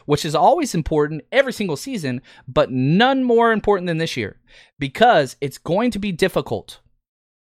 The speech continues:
to get rookie involvement and new coach involvement in this scheme because they can't meet, they can't do O T As. Yeah, they're meeting on Zoom, but it's not the same thing.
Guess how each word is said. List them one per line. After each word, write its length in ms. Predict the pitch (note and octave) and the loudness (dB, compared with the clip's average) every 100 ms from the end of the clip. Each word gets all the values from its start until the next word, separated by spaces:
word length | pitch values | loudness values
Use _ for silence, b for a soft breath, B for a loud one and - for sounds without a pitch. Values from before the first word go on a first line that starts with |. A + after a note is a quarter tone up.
| _ | _
to 100 | E3 | -2
get 220 | D3+ E3 | 0 0
rookie 480 | B2+ B2+ F3+ - B3 | -2 0 0 2 0
involvement 680 | A#3+ E3 D#3 D3+ D3 C3 - - | 0 4 6 4 2 -4 -6 -4
and 160 | C#3+ | 0
new 140 | D3+ E3+ | 0 0
coach 380 | - G#3+ B3 - | 4 4 4 -2
involvement 720 | F3+ D3 C#3 C#3 C#3+ C#3+ - | -2 2 4 2 2 -4 -2
in 160 | C#3+ | 0
this 160 | C#3+ C3+ | 0 -2
scheme 560 | - - C4+ F3 B2+ D3 B B | -6 -6 -2 0 0 -4 B B
because 260 | A#2+ D#3 - | -8 -6 -6
they 80 | |
can't 320 | A2+ F3+ B3 G3+ | -6 -2 -2 -2
meet, 300 | F3+ F3+ - b b | -4 -4 -12 b b
they 120 | G#2 | -4
can't 260 | F#3 A3+ | 0 0
do 160 | A3 G#3+ | 2 2
O 80 | F#3+ | 2
T 260 | - D#3 | 0 -2
As. 300 | C3 B2+ B2+ - B | 0 -2 -4 -12 B
Yeah, 200 | A#2+ F3 | 0 2
they're 120 | G#3 | 2
meeting 320 | G3 G3 G3+ G3+ | 0 0 0 0
on 160 | F#3+ | 0
Zoom, 460 | E3 C#3+ B2+ B2+ C3 _ _ _ _ _ _ | 0 2 2 0 -6 _ _ _ _ _ _
but 100 | D3 | 0
it's 180 | C#3+ - | 0 -4
not 340 | B2 D#3 F3+ | 0 2 2
the 60 | E3 | 0
same 240 | - D#3+ C3+ | -4 -4 -4
thing. 260 | B2+ G2 | -6 -6